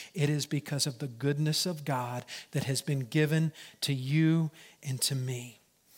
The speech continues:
Luke six forty-five says, "A good person produces good things from the treasury of a good heart. An evil produ-, person produces evil things from the treasury of an evil heart."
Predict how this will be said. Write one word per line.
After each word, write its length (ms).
Luke 260
six 340
forty-five 840
says, 280
"A 60
good 380
person 400
produces 680
good 340
things 340
from 200
the 80
treasury 540
of 180
a 100
good 380
heart. 440
An 220
evil 320
produ-, 400
person 420
produces 580
evil 280
things 420
from 160
the 80
treasury 500
of 100
an 160
evil 360
heart." 380